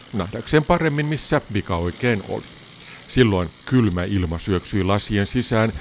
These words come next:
ja lasien sisällä ollut vesihöyry jäätyi sumuksi silmien eteen. Nyt Schröder ei nähnyt mitään ja oli pökertymässä hapen puutteeseen. Siksi hän käänsikin koneensa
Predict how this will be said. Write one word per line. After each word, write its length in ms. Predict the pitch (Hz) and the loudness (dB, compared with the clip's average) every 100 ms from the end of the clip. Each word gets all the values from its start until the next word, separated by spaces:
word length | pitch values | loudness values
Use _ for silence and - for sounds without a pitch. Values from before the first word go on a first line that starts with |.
| - 120 | 2 6
ja 120 | 123 | 6
lasien 360 | 143 - 120 | 6 4 2
sisällä 420 | 104 151 156 123 98 | 2 0 2 2 4
ollut 320 | 92 95 101 | 2 0 2
vesihöyry 600 | 139 - 95 90 90 90 | 0 2 0 0 2 0
jäätyi 640 | 90 131 131 98 - 104 92 | 2 2 2 0 -4 -10 -10
sumuksi 640 | - 120 113 107 - 131 101 - | 2 6 6 4 2 2 2 -12
silmien 540 | - 127 131 147 151 | 2 2 4 2 0
eteen. 420 | - 107 - - - - - - | 0 -2 -2 -8 -10 -18 -20 -2
Nyt 280 | 117 123 - - - | 6 6 4 -14 -10
Schröder 640 | - 127 120 120 104 98 - - | -2 4 8 8 8 4 -2 -6
ei 180 | - 113 113 - | 4 4 4 2
nähnyt 340 | 113 107 147 | 4 6 4
mitään 420 | 110 95 - - - - | 2 0 -2 -8 -14 4
ja 140 | 123 | 6
oli 240 | 104 110 107 | 8 8 6
pökertymässä 960 | - 113 104 98 - 101 98 - 110 87 - | 6 6 6 2 2 0 0 0 -4 -4 0
hapen 400 | 104 - 107 107 | 0 4 2 2
puutteeseen. 720 | 98 92 - - - - - - - - - - | 0 -2 -6 -12 -12 -14 -18 -20 -20 -20 -20 -20
Siksi 440 | - 135 117 - - - | 2 2 2 -4 -6 -10
hän 200 | - 101 | -2 0
käänsikin 520 | 90 95 95 - 127 120 | 2 2 2 0 -2 2
koneensa 460 | 139 135 139 165 | 2 2 0 -2